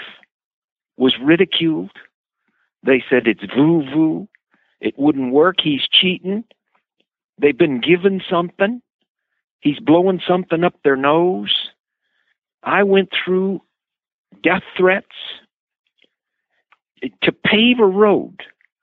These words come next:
for Chris Cox. I didn't know it was Chris Cox at the time. And,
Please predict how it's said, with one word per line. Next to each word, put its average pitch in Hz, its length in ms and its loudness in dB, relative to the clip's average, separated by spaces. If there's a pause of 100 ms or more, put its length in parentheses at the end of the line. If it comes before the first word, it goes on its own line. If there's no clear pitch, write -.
(880)
for 139 100 0
Chris 147 260 0 (140)
Cox. - 440 -4 (100)
I 151 200 0
didn't 135 400 -4
know 160 180 4
it - 120 0
was 117 160 -6
Chris 147 220 0 (140)
Cox 143 320 -4
at 110 140 -6
the - 160 -14
time. 175 460 0 (720)
And, 240 260 0